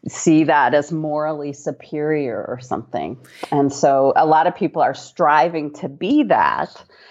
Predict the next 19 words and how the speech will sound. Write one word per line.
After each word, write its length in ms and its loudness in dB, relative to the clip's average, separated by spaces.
but 240 4
many 380 2
of 160 0
us, 480 -2
um, 480 2
are 140 4
hungry 500 -4
and 100 -6
want 400 -4
foods 400 -8
that 300 2
aren't 320 2
in 200 0
the, 340 4
in 140 4
the 60 4
s-, 380 -8
so-called 600 0
good 280 0